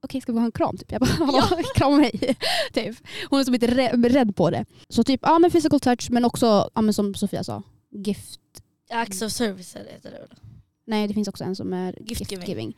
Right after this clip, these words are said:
Speaker 1: Och det tror jag mest, alltså inte så här att jag vill ha dyra grejer, men bara typ så här små, alltså, grejer. Typ så här, bara, "Men jag tänkte på dig så köpte jag det här till dig." Typ. Alltså det, det är
Speaker 2: Ja, men det är så
Speaker 1: jättekul.
Speaker 2: gulligt.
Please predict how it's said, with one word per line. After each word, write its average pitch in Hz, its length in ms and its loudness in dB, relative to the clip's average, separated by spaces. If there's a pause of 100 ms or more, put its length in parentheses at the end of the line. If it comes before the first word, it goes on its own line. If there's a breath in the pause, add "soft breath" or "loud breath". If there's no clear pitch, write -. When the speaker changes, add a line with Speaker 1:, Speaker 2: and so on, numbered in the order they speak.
(140)
Speaker 1:
Och 220 100 -4
det 262 220 2
tror 233 180 2
jag 214 100 4
mest, 226 240 0
alltså - 160 -2
inte 302 240 2
så 302 80 2
här 220 60 4
att 202 80 0
jag 214 80 4
vill 202 120 4
ha 196 280 6
dyra 262 400 4
grejer, 247 300 4
men 220 140 2
bara 262 140 2
typ 262 140 -4
så 262 40 2
här 254 60 2
små, 226 460 4
alltså, 226 360 4
grejer. 233 280 4
Typ - 140 -6
så 214 60 -4
här, 208 40 -4
bara, - 120 -4
"Men 277 220 4
jag 262 380 2
tänkte 254 260 -6
på 233 80 -10
dig 202 80 -6
så - 80 -16
köpte - 240 -8
jag 196 80 -2
det 196 40 -2
här 214 120 -2
till - 100 -6
dig." - 100 -12
Typ. - 160 -20
Alltså 214 160 -10
det, 226 360 2
det 220 100 0
är 226 200 0
Speaker 2:
Ja, 208 100 -6
men 269 140 -2
det 262 80 -10
är 233 120 -12
så 226 80 -4
Speaker 1:
jättekul. 233 280 -2
Speaker 2:
gulligt. - 200 -20